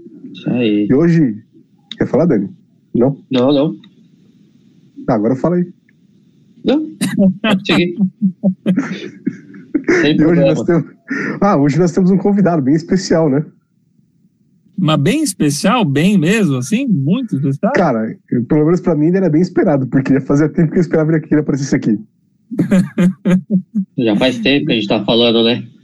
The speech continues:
Speaker 3: Sempre
Speaker 2: Já
Speaker 3: uma
Speaker 2: faz tempo.
Speaker 3: maravilha, né? E quem
Speaker 2: E
Speaker 3: que é
Speaker 2: aí?
Speaker 3: esse convidado?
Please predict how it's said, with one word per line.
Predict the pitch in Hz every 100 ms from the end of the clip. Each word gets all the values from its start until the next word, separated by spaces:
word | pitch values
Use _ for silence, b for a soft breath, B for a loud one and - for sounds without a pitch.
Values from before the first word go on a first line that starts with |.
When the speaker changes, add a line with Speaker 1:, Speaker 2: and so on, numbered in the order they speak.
| - b - - -
Speaker 3:
Sempre | - 147 160
Speaker 2:
Já | 120 120
Speaker 3:
uma | 165
Speaker 2:
faz | 143 131
tempo. | 117 113
Speaker 3:
maravilha, | 165 208 226 196 262 147 139 180
né? | 214 _ _ _ -
E | 143
quem | 143 226
Speaker 2:
E |
Speaker 3:
que |
é | 277
Speaker 2:
aí? |
Speaker 3:
esse | 196 -
convidado? | 185 170 156 156 143 127 127